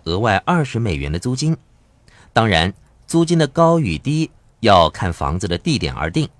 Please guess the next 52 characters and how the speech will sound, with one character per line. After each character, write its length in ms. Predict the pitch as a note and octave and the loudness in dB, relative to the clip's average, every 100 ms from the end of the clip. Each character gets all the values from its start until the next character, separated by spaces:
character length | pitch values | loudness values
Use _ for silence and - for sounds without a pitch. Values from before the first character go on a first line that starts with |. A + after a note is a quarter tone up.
| _ _ _ _ _ - | _ _ _ _ _ -2
你 160 | A2+ A#2 | 0 0
只 120 | F2 | 0
需 140 | A2+ | 0
要 100 | G2+ | -2
花 240 | F2+ G#2 G#2+ | 0 0 0
一 120 | B2+ | -2
千 180 | F2 C3+ | -4 -2
美 120 | B2+ | -2
元 380 | D2+ D2 D#2+ G2+ - | -2 -4 -4 -6 -2
搭 160 | B2 B2 | -2 0
建 180 | B2 | -2
一 60 | G2 | -2
个 100 | G2 | -4
汽 220 | - A2+ | -4 -6
车 160 | G2+ B2 | -4 -6
棚， 400 | - D2 D2+ B2 _ _ _ - | -6 -6 -4 -6 _ _ _ 0
便 140 | G3+ | 2
能 120 | E3+ | 4
为 160 | E3+ C#3+ | 2 0
自 160 | C3+ G3 | -2 -4
己 160 | A2 | -4
带 160 | - G#2+ | -2 -2
来 160 | F#2+ | -2
每 200 | A2 F#2+ | -2 -2
年 200 | D2+ D#2+ - | -2 -4 -6
一 160 | F#3 G#2+ | -6 -6
千 260 | - D#3+ | -4 -2
美 160 | E3 F2 | 0 -2
元 160 | D2+ | -4
的 80 | E2 - | -6 -4
额 140 | E2+ | -2
外 200 | A2+ D#2 | -2 -2
收 220 | - D#3+ | -4 -2
入。 200 | F#3 - _ _ _ _ _ _ | -2 -4 _ _ _ _ _ _
据 120 | - | -4
我 160 | G2 D2+ | -2 -2
估 140 | C2+ | -4
计， 320 | A2 G2+ D2+ - _ _ | -4 -2 -4 -6 _ _
你 140 | G2 F2 | -2 -2
可 140 | A2 | 0
以 80 | G2+ | -2
获 160 | F#2 E2+ | -2 -2
得 140 | F2 | -2
高 180 | G#2 G#2 | -2 0
达 160 | F#2+ | 0
百 300 | G2+ G2+ C#2+ | 0 -2 -4
分 180 | C2 C#3+ | -4 -2
之 80 | E3+ | -2
百 180 | C3 D2 | -2 -4
的 80 | D2 | -8
回 200 | D2+ D#2+ | -8 -2
报。 200 | D3 | -2